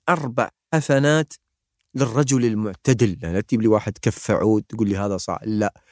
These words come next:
ولا تجيب لي ولد طفل رضيع تقول لي: "هذا صاع"، لا، نص نص. الرجل المعتم-، المعتبر شرعا، هذا هو الصاع النبوي اللي نحن نحرص على أداء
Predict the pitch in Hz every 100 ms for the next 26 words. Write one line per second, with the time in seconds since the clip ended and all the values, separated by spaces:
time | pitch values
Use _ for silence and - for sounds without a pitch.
0 | _ - - - 165 180 - 170 147 143
1 | 143 - 165 151 143 127 139 143 139 135
2 | 131 127 120 117 117 - 113 - 196 185
3 | 107 - _ _ 139 160 - - - 127
4 | 190 - - - _ _ _ _ - 160
5 | 160 120 104 107 101 - 147 143 117 110
6 | 101 - 120 90 - - - 180 190 185
7 | 208 214 _ _ _ _ _ 127 143 127
8 | 110 101 90 127 107 - - 123 123 -
9 | 104 95 92 147 190 175 175 175 _ _
10 | _ _ _ - 123 113 113 107 107 95
11 | - 98 113 - 120 117 - - _ _
12 | _ 107 110 110 104 101 110 110